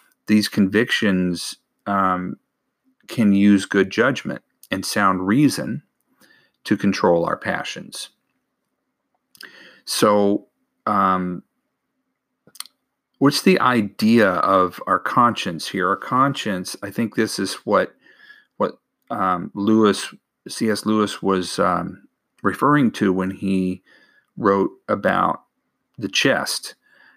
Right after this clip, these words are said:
um, in our heart, um, is our conscience. So, you know, there are some passages that, um, we might explore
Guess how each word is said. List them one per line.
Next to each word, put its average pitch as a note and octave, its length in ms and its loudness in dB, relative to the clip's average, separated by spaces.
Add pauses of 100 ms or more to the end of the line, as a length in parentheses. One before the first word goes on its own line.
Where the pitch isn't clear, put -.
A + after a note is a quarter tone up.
(160)
um, F#2+ 480 0
in G2 140 -2
our F2 220 2
heart, F#2+ 500 -2 (520)
um, F2 520 -4 (540)
is F#2 180 -4
our F2 80 4
conscience. - 1000 -2 (1200)
So, G2+ 600 2 (200)
you A2 120 -2
know, F#2+ 160 0
there G#2 320 0
are G#2 240 2
some G2 300 -4
passages F#2+ 1080 -4 (100)
that, F#2+ 520 -4 (240)
um, F2+ 420 -8 (300)
we A2+ 100 0
might G2 260 2
explore F2+ 800 0